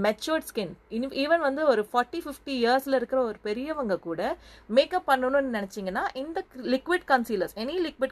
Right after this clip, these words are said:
concealers நீங்க வாங்குனீங்கன்னா, உங்களுக்கு வந்து அதுல இருந்து ப்ராப்ளமே வராது. Cream concealers வாங்குனீங்கன்னா, கண்டிப்பா பேச்சஸோ, லைன்ஸோ இது எல்லாமே உங்களுக்கு வரும். ஓகேயா? Yes, stick concealer is nothing but a, stick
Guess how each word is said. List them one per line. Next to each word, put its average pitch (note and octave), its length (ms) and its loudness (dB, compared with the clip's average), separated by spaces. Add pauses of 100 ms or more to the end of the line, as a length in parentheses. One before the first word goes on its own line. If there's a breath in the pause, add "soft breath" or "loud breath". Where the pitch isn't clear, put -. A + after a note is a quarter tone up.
concealers A3 440 -2
நீங்க F#3+ 220 -4
வாங்குனீங்கன்னா, F#3+ 460 -4 (120)
உங்களுக்கு G3+ 280 -2
வந்து A#3+ 140 -4
அதுல A3 160 -2
இருந்து A3+ 220 -6
ப்ராப்ளமே G3 420 0 (100)
வராது. E3 280 -2 (460 loud breath)
Cream C4+ 280 2
concealers G#3+ 480 -2
வாங்குனீங்கன்னா, A3+ 420 -2 (160)
கண்டிப்பா G#3+ 360 -4 (120)
பேச்சஸோ, G3+ 440 -2 (480 loud breath)
லைன்ஸோ A3+ 400 4 (160)
இது F#3 160 2
எல்லாமே G3 340 0
உங்களுக்கு F3+ 400 -6
வரும். C#3+ 180 -6 (260)
ஓகேயா? E4 280 -4 (1300 loud breath)
Yes, D4 140 -4
stick G4 260 -4
concealer E4+ 380 4
is C#4 120 -4
nothing D4+ 260 2 (100)
but C#4 140 6 (140)
a, - 20 6 (220)
stick - 160 -14